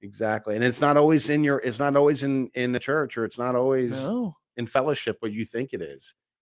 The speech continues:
Speaker 1: P-, good people, you'll, you'll, you'll spot a good person out, I think, outside of an organization a lot faster, because now they're in an environment and they're either going to be, you know, a, um, like, they're gonna be better, or they're, or,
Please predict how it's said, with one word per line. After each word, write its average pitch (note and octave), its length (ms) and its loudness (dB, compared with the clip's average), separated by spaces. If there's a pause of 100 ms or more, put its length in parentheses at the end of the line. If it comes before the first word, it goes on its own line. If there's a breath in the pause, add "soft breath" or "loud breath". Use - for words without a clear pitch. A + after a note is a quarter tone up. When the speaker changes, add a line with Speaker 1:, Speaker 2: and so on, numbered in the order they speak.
Speaker 1:
P-, C3 160 -8
good D#3+ 320 -2
people, E3+ 420 -2
you'll, F3 340 2
you'll, D#3+ 460 -2 (100)
you'll C3+ 140 -8
spot D#3+ 260 -6
a D#3 40 -2
good C3 220 -8
person A#2 540 -8 (140)
out, G#2 160 -10 (100)
I B2+ 80 -4
think, B2 260 -6
outside A2+ 420 -4
of G#2+ 100 -6
an G2 60 -8
organization G#2 960 -8 (440)
a G2 60 -6
lot G#2 260 -2
faster, G2 540 -6 (340)
because A2 380 0 (220)
now C3 300 0
they're A#2 160 0
in A#2+ 60 -2
an G2+ 120 -4
environment G2+ 680 0 (240)
and G#2 120 -10
they're G#2 100 -2
either A#2 260 0
going A2 400 -4
to - 180 -12
be, G2 420 -8 (420)
you A2+ 120 -2
know, F2+ 500 -6
a, F#2 240 -6
um, D#2+ 480 -12
like, G#2 120 -8
they're G#2+ 100 -8
gonna G#2+ 140 0
be G2 100 -6
better, G#2+ 460 0
or G#2 100 -6
they're, G2+ 280 -4
or, A2+ 100 -2